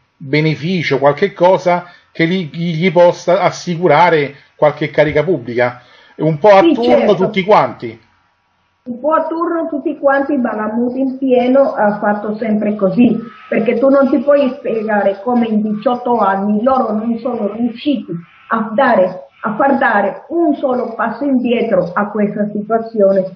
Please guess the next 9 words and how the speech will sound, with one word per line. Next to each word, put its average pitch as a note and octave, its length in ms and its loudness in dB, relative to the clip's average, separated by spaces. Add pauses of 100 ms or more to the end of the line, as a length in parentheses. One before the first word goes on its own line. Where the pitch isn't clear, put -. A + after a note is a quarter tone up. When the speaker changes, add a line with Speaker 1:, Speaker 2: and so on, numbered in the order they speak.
(160)
Speaker 2:
benché A#3 640 0
quando G3+ 380 -4
si A#3+ 240 0
è C#4 140 4
configurato A3+ 1000 0
il F3 140 -4
primo A#3+ 400 -2
congresso G#3 480 -2
nazionale A3+ 840 0